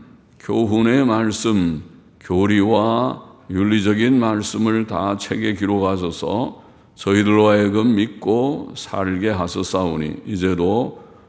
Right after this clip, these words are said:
동일한 하나님의 영 성령께서 우리 가운데 계셔서 이 미천하고 무익한 종의 심령과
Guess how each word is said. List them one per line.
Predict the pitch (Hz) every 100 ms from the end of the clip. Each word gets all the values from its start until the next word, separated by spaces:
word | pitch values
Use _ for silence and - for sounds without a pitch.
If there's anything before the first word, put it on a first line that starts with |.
| _ -
동일한 | 104 113 127 131
하나님의 | 113 120 123 120 123 123
영 | 110 123 120 123
성령께서 | - 107 117 113 117 107 117 113 117 120 110
우리 | 113 107
가운데 | 117 117 110 110 110
계셔서 | 110 107 - 107 101 87
이 | 113 117
미천하고 | 104 - 110 117 113 113 113 117
무익한 | 95 110 110 110 117 123 120
종의 | 95 110 117 120
심령과 | 113 - 107 110 117 113 120 123